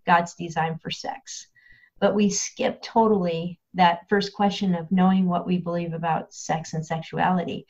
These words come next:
And I think the reason we skip it is because we've been through the sermons, we might have read a book, we think we know the basics of biblical sexuality.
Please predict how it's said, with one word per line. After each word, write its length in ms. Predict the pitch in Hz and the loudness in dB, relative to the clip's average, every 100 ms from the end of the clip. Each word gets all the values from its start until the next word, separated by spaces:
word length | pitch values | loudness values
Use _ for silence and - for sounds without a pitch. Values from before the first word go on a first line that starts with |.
| - - _ - | -20 -20 _ -6
And 220 | 185 202 190 | 2 4 4
I 100 | 208 | 0
think 220 | 254 240 | 0 -2
the 80 | 208 | 2
reason 280 | 220 214 | 4 4
we 100 | 196 185 | 2 2
skip 280 | - 339 220 | -2 -4 -2
it 140 | 185 | 0
is 160 | 180 180 | 0 0
because 340 | 196 196 185 | -2 0 0
we've 220 | 190 202 226 | 0 0 2
been 180 | 254 | 2
through 200 | 254 202 | 2 0
the 100 | 175 | 0
sermons, 680 | 165 180 170 165 160 160 160 | -2 -2 -2 -2 -2 -4 -4
we 100 | 196 | 0
might 200 | 185 202 | 2 2
have 100 | 196 | 0
read 260 | 196 226 247 | 0 2 2
a 80 | 196 | 0
book, 340 | 170 160 - - - _ | -2 -4 -4 -12 -20 _
we 120 | 190 214 | -2 2
think 240 | 262 262 | 2 2
we 120 | 226 | 4
know 180 | 208 196 | 4 4
the 140 | 185 185 | 0 0
basics 580 | 214 233 175 175 - | -2 -2 -8 -8 -10
of 140 | 175 165 | -10 -4
biblical 400 | 185 175 175 165 | -2 -2 -4 -6
sexuality. 880 | - 160 - 175 185 185 160 156 | -8 -10 -4 0 2 0 -2 -6